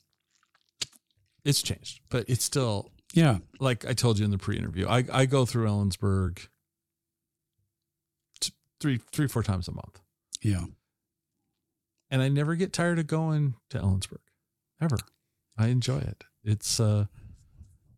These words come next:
Speaker 1: it's always, it, there's something about that, the downtown of Ellensburg, and j-,
Speaker 2: Yeah.
Speaker 1: not that I go on campus, but just driving in front of the school, there's something, I, I remember, okay, so th-,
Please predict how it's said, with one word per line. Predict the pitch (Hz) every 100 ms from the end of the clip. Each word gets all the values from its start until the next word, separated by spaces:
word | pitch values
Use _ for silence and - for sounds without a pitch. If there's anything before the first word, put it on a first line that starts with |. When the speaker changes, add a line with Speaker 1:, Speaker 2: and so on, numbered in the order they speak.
| _ _ _ _ _
Speaker 1:
it's | -
always, | 110 113 110 - - -
it, | 113 -
there's | 117 113
something | - 147 160 165
about | 127 117 107
that, | - - _ _ _ _ -
the | 107
downtown | 104 101 117 135 107 101
of | 104
Ellensburg, | 98 87 90 - - 101 110 -
and | 104 101 107 _ _ _ _ _ _ 117
j-, | - - -
Speaker 2:
Yeah. | 135
Speaker 1:
not | 139 156
that | 196
I |
go | 156 156 151
on | 139
campus, | - 160 151 101 -
but | 113
just | 143 127 -
driving | - 110 107 120 139
in | 131
front | - 123 117
of |
the | 110
school, | - - 127 95 87
there's | 98 95
something, | - 120 120 139 127
I, | 123 139
I | 131 151
remember, | 151 143 131 -
okay, | 104 92
so | 90 113
th-, | 92